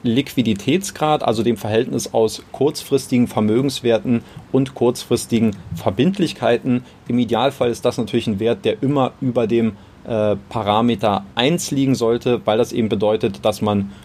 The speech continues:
kurzfristig betrachtet genügend Vermögenswerte besitzt, die man liquidieren kann, ähm, um anstehende Verbindlichkeiten zu bedienen. Und hier hat Mintos auf jeden Fall einen deutlichen Rücksetzer hingenommen. Letztes Jahr lag dieser Wert noch bei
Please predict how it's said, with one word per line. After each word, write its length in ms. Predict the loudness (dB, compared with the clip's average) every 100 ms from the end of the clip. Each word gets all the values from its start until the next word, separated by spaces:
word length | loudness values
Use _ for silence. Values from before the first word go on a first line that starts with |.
| -12
kurzfristig 680 | -2 -2 0 0 0 0 -2
betrachtet 640 | -2 0 0 0 -2 -2 -2
genügend 580 | 0 2 0 -2 -6 -8
Vermögenswerte 800 | -2 0 2 2 0 0 0 0
besitzt, 540 | -2 0 0 -2 -12 -8
die 100 | -2
man 200 | 2 2
liquidieren 640 | 2 0 0 -2 0 0 0
kann, 320 | 0 2 0 -4 -20 -20 -12 -4
ähm, 480 | 0 0 0 -2 -4 -2
um 160 | 0
anstehende 560 | 2 0 0 2 2 2
Verbindlichkeiten 1000 | 0 0 0 0 -4 0 2 2 0 -2
zu 400 | -4 -2 0 0 -4 -20 -8
bedienen. 540 | -2 -2 2 2 2 -2 -12 -6
Und 140 | -6
hier 200 | -2 0
hat 100 | 0
Mintos 340 | 0 0 0 0
auf 120 | 2
jeden 160 | 0 0
Fall 140 | 0
einen 120 | 2
deutlichen 580 | 2 0 0 0 0 -2 -6 -2
Rücksetzer 560 | 0 0 -2 -2 0 0
hingenommen. 560 | 0 2 2 2 0 -2 -20 -2
Letztes 360 | -2 0 -4 0
Jahr 300 | 2 2 0 -2
lag 240 | 0 0
dieser 260 | -2 0 2
Wert 220 | 2 0
noch 220 | 0 0
bei 400 | 0 0 0 -2